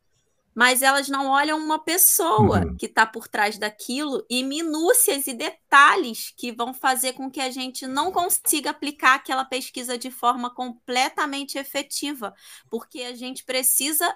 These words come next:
Speaker 1: adaptar vários fatores dali pra conseguir com que essa pessoa comece a prática de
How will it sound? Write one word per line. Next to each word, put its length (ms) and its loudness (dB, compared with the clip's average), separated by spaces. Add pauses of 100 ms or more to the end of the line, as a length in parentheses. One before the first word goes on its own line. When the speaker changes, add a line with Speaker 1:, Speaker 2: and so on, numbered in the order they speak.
(160)
Speaker 1:
adaptar 920 6 (460)
vários 540 2
fatores 680 -2
dali 440 -8 (320)
pra 160 0
conseguir 500 -4
com 160 -10
que 80 -8
essa 160 -2
pessoa 460 -2
comece 800 -2 (320)
a 140 4
prática 760 -2
de 640 -8